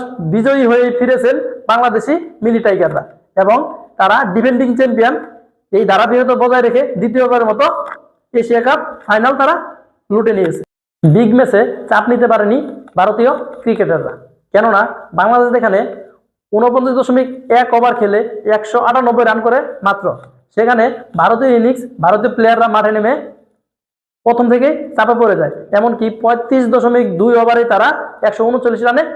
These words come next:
প্যাকেট হয়ে যায়। বরাবরের মতোই ওপেনিং শুরু করেন জায়েদ আবরার এবং কালাম সিদ্দিকী, কিন্তু আজকে তারা বেশি একটা ভালো করতে পারেনি, যেখানে জায়েদ আবরার পঁয়ত্রিশ বলে মাত্র বিশ রান করে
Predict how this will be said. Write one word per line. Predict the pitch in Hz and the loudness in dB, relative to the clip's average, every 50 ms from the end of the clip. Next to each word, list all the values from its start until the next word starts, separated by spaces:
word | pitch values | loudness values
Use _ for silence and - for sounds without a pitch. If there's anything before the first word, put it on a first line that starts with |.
| - - | -4 -2
প্যাকেট | 240 233 214 196 180 | 0 2 2 2 2
হয়ে | 180 170 156 | 2 0 0
যায়। | 151 - - - - - _ _ _ _ _ _ _ _ _ _ _ _ _ | -2 -6 -8 -12 -16 -20 _ _ _ _ _ _ _ _ _ _ _ _ _
বরাবরের | 175 185 214 233 233 240 247 247 233 | 0 2 4 4 4 2 2 2 0
মতোই | 226 208 202 226 254 302 311 - - - - - - _ _ _ - 202 | 0 0 0 0 0 0 -4 -8 -12 -14 -18 -20 -20 _ _ _ -4 -2
ওপেনিং | 196 220 226 233 233 233 | 0 0 0 0 -2 -2
শুরু | - 233 233 233 | -2 -2 0 2
করেন | 226 202 226 269 277 - 196 175 | 2 2 2 0 -2 -6 -2 2
জায়েদ | 202 208 214 214 220 | 2 2 2 2 0
আবরার | 208 - 214 233 - - - - 190 | 0 0 0 0 0 -4 -6 -6 -4
এবং | 180 214 262 302 285 - - - _ | -2 -2 -4 -4 -6 -12 -20 -14 _
কালাম | - 202 190 180 156 | -2 -2 -2 -2 -4
সিদ্দিকী, | 190 160 147 - - - - - _ _ _ _ _ _ _ _ _ _ - | -6 -8 -10 -10 -12 -16 -20 -20 _ _ _ _ _ _ _ _ _ _ -4
কিন্তু | 240 247 240 247 269 254 - - - - - - 202 | -2 -2 0 0 -2 -2 -4 -8 -14 -18 -8 -4 -4
আজকে | 202 - - 226 214 | -4 -2 -2 -2 0
তারা | 202 214 254 - - - - - - _ _ _ _ - | 2 2 0 0 -4 -10 -16 -20 -20 _ _ _ _ -4
বেশি | 208 202 208 214 | -2 0 0 0
একটা | 214 - - 226 - - 175 | 0 0 -4 -4 -4 -2 0
ভালো | 180 185 196 190 | 2 2 2 0
করতে | 190 196 190 170 156 | 0 -2 -2 -2 -2
পারেনি, | 143 135 127 123 - - - - _ _ _ _ _ _ _ _ _ _ _ _ _ _ _ _ _ | -4 -4 -6 -10 -14 -18 -20 -20 _ _ _ _ _ _ _ _ _ _ _ _ _ _ _ _ _
যেখানে | 208 160 202 196 226 208 202 214 220 - - - 185 170 | 0 0 2 2 2 2 2 0 0 -4 -8 -6 0 2
জায়েদ | 202 214 214 220 | 2 2 2 2
আবরার | 233 196 208 208 214 262 262 - - - - | 0 0 2 0 0 0 -2 -6 -10 -10 -4
পঁয়ত্রিশ | - 233 226 220 226 208 208 | -2 -2 0 0 -2 0 0
বলে | 196 202 226 262 285 - - - - - | 0 2 2 0 0 -4 -8 -12 -12 -6
মাত্র | - 208 202 - 214 | -4 -4 -2 0 0
বিশ | 190 208 220 208 - | 0 0 -2 -2 0
রান | 220 208 208 202 | -2 -2 0 0
করে | 220 226 | 0 0